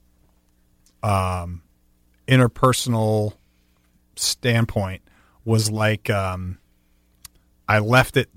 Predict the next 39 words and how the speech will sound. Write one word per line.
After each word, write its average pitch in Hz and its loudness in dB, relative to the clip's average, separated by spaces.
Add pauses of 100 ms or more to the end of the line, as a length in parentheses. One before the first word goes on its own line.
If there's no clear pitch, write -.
behind. 120 0
I 120 0
didn't 135 0
choose 302 2
to. 90 -10
I, 107 -4
I, 127 -6 (260)
in, 123 -4
I, 120 0
of - -6
course, 135 0
I 117 -2
chose 123 0
to. 110 -2
I, 101 -6
I - -6
chose 113 0
to 117 -8
get 104 -2
divorced, 104 -2
and 98 -8
the 92 -8
consequences. 104 -4 (220)
I 101 -2
chose 123 4
the 110 -2
behavior. 110 -2
I 98 -2
chose 95 -4
the 98 -18
consequences. 90 -6 (480)
Um, 107 0 (180)
but, 113 0
uh, 104 -2 (360)
but 113 2
that 127 0
feels 151 4
like 127 -2 (240)
snakeskin. 120 -4